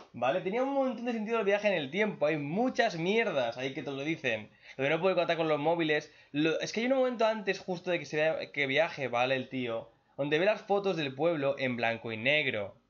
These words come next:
Aunque sean solo tres años, ¿vale? Es una señal de que eso es el pasado. Cómo va la chica un poco más de pueblo. Es que está todo, está todo ahí. Está todo ahí. Lo del meteorito, el meteorito cae al principio.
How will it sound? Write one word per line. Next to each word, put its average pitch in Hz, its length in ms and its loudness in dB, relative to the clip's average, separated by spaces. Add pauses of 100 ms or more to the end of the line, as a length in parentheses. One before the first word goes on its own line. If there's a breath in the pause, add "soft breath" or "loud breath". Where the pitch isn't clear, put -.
(520 soft breath)
Aunque 170 220 2
sean 254 200 2
solo 254 180 2
tres 180 160 -6
años, 156 580 0 (120)
¿vale? 127 420 0 (800)
Es 180 340 2
una 170 200 4
señal 143 600 0
de 156 180 0
que 156 120 -2
eso 165 120 -2
es 165 60 -6
el 165 120 -6
pasado. 139 720 -2 (1300 loud breath)
Cómo 190 260 2
va 196 100 2
la 180 120 0
chica 180 180 0
un 170 80 0
poco 165 140 0
más 175 160 2
de 147 120 0
pueblo. 147 280 -4
Es 160 180 -12
que 190 60 -10
está 208 200 0
todo, 240 220 2
está 220 320 -2
todo 247 160 2
ahí. 180 320 -2 (560)
Está - 220 -20
todo 226 280 2
ahí. 185 380 0 (680 soft breath)
Lo 156 100 4
del 170 100 2
meteorito, 180 280 2
el 180 100 2
meteorito 190 360 2
cae 196 200 4
al 190 140 0
principio. 151 840 -2